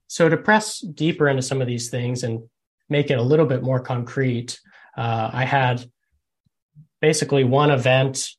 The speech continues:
one recent event from each side of the aisle to look at and, and get your thoughts. So, uh, the first one actually happened just this week,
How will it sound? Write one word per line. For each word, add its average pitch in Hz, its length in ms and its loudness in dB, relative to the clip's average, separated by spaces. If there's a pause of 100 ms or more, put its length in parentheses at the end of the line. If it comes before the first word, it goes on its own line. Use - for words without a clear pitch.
one 151 220 2
recent 143 340 0
event 120 340 -4
from 117 320 -6
each 131 240 -4
side 123 220 -2
of 117 240 -6 (140)
the 123 140 -4
aisle 120 300 -2
to 120 140 -6
look 127 240 -4
at 117 240 -4
and, 113 260 -8 (320)
and 123 160 -4
get 123 160 -4
your 123 120 -4
thoughts. 120 580 -4 (400)
So, 127 640 -2 (500)
uh, 123 260 -4
the 139 80 -2
first 262 280 2
one 151 320 4
actually 151 320 2
happened 143 300 2
just 135 180 -4
this 131 180 -6
week, 135 440 -4